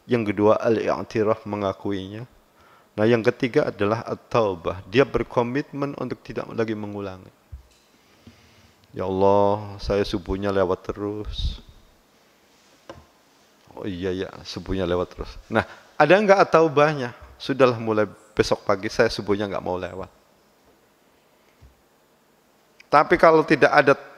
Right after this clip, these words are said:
komitmen untuk tidak mengulangi lagi, proses meminta maafnya nggak efektif. Nah, yang keempat,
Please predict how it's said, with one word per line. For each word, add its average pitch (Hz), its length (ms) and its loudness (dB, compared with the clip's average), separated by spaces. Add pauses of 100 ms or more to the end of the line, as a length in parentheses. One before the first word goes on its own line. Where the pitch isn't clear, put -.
(160)
komitmen 160 560 4
untuk 151 240 -2
tidak 131 240 0
mengulangi 143 480 2
lagi, 143 480 0 (3000)
proses 120 400 -4 (240)
meminta 127 400 -2
maafnya 117 480 -2
nggak - 80 -4
efektif. - 400 -14 (2500)
Nah, 90 160 -2
yang 101 160 2
keempat, 123 560 2